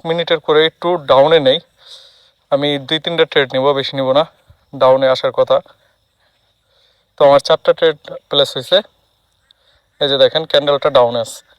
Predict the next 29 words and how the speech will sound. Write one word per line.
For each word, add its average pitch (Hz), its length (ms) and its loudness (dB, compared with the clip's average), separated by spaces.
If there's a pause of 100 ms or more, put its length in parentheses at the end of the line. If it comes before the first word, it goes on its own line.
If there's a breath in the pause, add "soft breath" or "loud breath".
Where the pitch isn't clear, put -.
(520)
তো 165 80 2 (120)
আমি 185 500 0
এটা 170 260 0
দেখে 185 240 -2
যদি 143 260 -8
ট্রেডটা 135 380 -2
নেই, 139 220 -2 (120)
তাহলে 170 260 4
আশা 160 220 2
করি 151 240 -4 (240)
আমি 143 160 -2
আর 139 200 0
দুইটা 135 320 -4
নেই, 131 160 -2 (180)
যেহেতু 135 300 -8
ক্যান্ডেল 135 320 -6
উপরে 139 240 -8
উঠছে। - 200 -4
আমার 131 220 0 (600 soft breath)
একটা 139 160 -4
লস 139 240 -2
হলে 160 160 2
যেন 143 100 0
আর 131 220 0
একটা - 140 -6
দিয়ে 135 200 -4
প্রফিট 131 260 -4
থেকে 131 220 -6
যায়। 147 160 -6